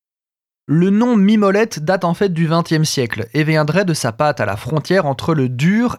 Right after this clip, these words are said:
et le mou lorsqu'il est jeune. Elle est donc mimole, d'où la mimolette. Attention qu'une mimolette affinée de douze mois n'a rien de molle, au contraire, c'est une chair cassante, friable.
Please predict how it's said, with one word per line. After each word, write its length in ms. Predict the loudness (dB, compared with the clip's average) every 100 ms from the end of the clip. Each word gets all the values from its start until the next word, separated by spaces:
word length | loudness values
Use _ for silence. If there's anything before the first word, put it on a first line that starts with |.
| -2
et 100 | 0
le 160 | 2
mou 240 | 2 0 -2
lorsqu'il 480 | -4 -4 -4 -4 0
est 100 | 0
jeune. 360 | 2 0 0 -6 -12 _ _ _ _ 0
Elle 100 | 0
est 80 |
donc 380 | 2 0 0 -4 -2
mimole, 680 | 2 4 4 4 2 0
d'où 260 | -4 -2 0
la 260 | 2 0 0
mimolette. 640 | 0 2 2 2 -2 -8 -20 _ _ _ _ -6
Attention 320 | -2 0 0
qu'une 180 | 2 2
mimolette 460 | 4 4 2 2 0
affinée 440 | 0 2 2 2
de 120 | 0
douze 400 | 0 0 0 2
mois 340 | 0 2 2 2
n'a 380 | 2 2 0
rien 320 | -2 0 2 4
de 120 | 4
molle, 300 | 4 4 2
au 140 | 0
contraire, 480 | -2 -2 0 0 -2
c'est 160 | -6 -4
une 100 | -4
chair 400 | 0 -2 -2 -4
cassante, 560 | -4 -2 -2 -2 -4
friable. 800 | -8 -6 -2 0 0 -2 -4